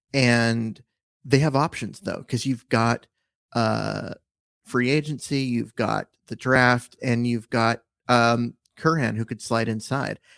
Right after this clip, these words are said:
So there's different things that they can do, and it really allows them to kind of, you know, not worry about reaching or overpaying, even though it's a high need for them. They've gotta get a center, and if they can get,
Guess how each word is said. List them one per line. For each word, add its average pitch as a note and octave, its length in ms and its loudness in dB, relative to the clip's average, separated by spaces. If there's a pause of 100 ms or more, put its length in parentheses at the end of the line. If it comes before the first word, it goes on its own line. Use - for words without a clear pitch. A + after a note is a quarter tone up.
So - 100 0
there's D3 220 6
different D#3+ 580 -4
things D3 300 -2
that C3+ 140 -4
they B2 100 0
can A#2 240 -12
do, D3 280 0
and A#2 120 2
it - 80 -6
really E3 280 0
allows C#3 380 -2
them B2 200 -2
to B2 60 -6
kind B2+ 280 0
of, A#2 160 -4 (2000)
you D3+ 120 -2
know, A#2 260 2
not C3+ 380 -2
worry C3+ 260 0
about A#2+ 240 -2
reaching C3+ 480 -4
or A2+ 140 -2
overpaying, A#2 640 -4
even E3+ 280 0
though C#3+ 120 2
it's C3+ 160 -4
a A#2+ 60 -2
high B2+ 200 -2
need C#3+ 280 -4
for G#2+ 240 -4
them. - 240 -10 (1120)
They've C#3 120 4
gotta C#3 180 4
get D#3 100 4
a D#3+ 40 0
center, C3+ 480 0
and B2+ 140 0
if A#2+ 80 -2
they B2+ 100 2
can A#2+ 220 -4
get, B2 400 0